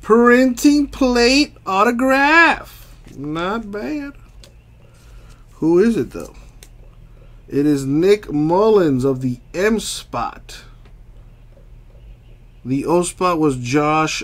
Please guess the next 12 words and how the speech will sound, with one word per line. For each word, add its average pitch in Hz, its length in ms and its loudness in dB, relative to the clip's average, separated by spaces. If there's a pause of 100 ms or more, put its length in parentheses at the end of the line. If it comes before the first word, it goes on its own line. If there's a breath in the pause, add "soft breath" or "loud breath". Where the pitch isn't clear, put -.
Oliver. 131 600 -4 (1500 soft breath)
And 117 120 -6
this 143 160 -2
is 135 140 -4
Nick 143 300 -2
Mullins, 120 720 -2
the 117 140 -8
one 131 240 -4
of 123 160 -6
one 131 320 -4
plate 131 360 -8
autograph. 110 880 -10